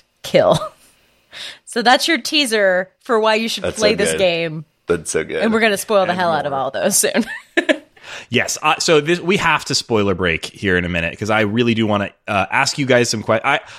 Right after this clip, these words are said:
Speaker 4: I played through this game, I think, ten times. Uh, maybe not quite, like, eight or ten. And, uh, I got a good number of endings, but I'm, I'm, I definitely didn't see it all. I,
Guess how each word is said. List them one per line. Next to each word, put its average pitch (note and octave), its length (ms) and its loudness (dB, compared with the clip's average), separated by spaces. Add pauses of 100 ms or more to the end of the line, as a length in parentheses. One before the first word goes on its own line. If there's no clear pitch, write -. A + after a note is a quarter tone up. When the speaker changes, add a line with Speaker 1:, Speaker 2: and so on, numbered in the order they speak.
(120)
Speaker 4:
I F3+ 160 2
played G3+ 260 2
through F#3 120 -4
this E3 120 0
game, C#3+ 240 0
I B2 80 -4
think, A3 160 -4
ten D#3 300 0
times. G#3 520 -2 (460)
Uh, A#2+ 120 2
maybe G#3 160 4
not G#3 160 2
quite, D#2 280 0 (100)
like, A2 180 -2 (160)
eight D3 160 4
or A2+ 80 4
ten. B1+ 320 -6 (320)
And, A#2 380 0
uh, G#2+ 180 0
I D#3+ 140 -2
got C4+ 200 0
a G3+ 60 0
good D#3+ 340 0
number F3 320 0
of C3+ 100 2
endings, D#2 520 -6 (180)
but G#2+ 380 2
I'm, G#2+ 260 0 (160)
I'm, G#2 360 0 (180)
I A2 100 -2
definitely D3 500 0
didn't C#3 180 -4
see B2+ 220 -2
it A2+ 80 0
all. E2 340 2
I, F#2 240 -4